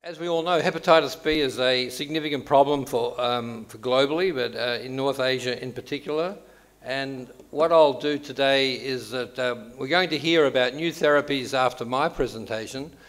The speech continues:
but what we're going to do in, um, at the moment is to sort of focus on,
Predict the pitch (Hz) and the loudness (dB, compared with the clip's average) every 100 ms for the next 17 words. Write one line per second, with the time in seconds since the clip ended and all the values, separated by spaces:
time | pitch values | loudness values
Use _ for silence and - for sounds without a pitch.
0 | - _ 127 156 156 143 143 131 123 139 | -20 _ -2 0 0 0 -2 -4 -4 -4
1 | 135 131 127 - 127 123 120 117 117 - | -2 -6 -10 -8 -4 -4 -4 -12 -18 -20
2 | - 117 123 131 135 135 117 123 151 135 | -16 -14 -6 -4 -2 -4 -6 -4 -2 -2
3 | - 151 139 135 135 131 127 | 2 2 2 -2 -2 -2 -4